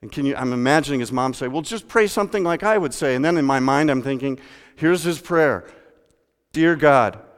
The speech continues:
why did my father invite all these people over here today for this meal?" Maybe.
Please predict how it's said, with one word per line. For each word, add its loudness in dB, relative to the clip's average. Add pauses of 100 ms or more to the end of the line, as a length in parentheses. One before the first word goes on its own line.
(280)
why 6
did 4
my 2
father 2
invite 0
all 0
these -6
people -6
over -6
here -8
today -6 (160)
for -2
this 0
meal?" 0 (1800)
Maybe. -2